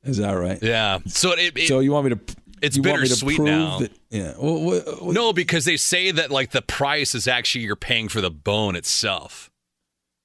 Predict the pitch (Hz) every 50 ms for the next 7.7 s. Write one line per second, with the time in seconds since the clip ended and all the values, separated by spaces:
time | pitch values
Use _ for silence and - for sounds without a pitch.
0 | _ _ 98 101 113 113 110 - - 117 110 110 110 - - - 104 92 90 87
1 | 90 101 101 90 87 - - - 98 92 - - 113 110 110 - - 117 104 95
2 | 90 - - - 104 104 107 101 - - 101 90 85 - - - 107 101 98 95
3 | 92 95 95 - - _ _ 104 101 98 101 107 117 120 123 127 131 131 123 117
4 | 98 82 69 - - - - 113 104 101 107 107 107 - 104 98 92 85 - -
5 | 110 101 98 98 214 233 196 147 - - 170 185 214 208 117 82 78 - - -
6 | - _ _ _ _ _ _ _ _ _ _ _ _ _ _ _ _ _ _ _
7 | _ _ _ _ _ - - 156 175 175 - - 117 80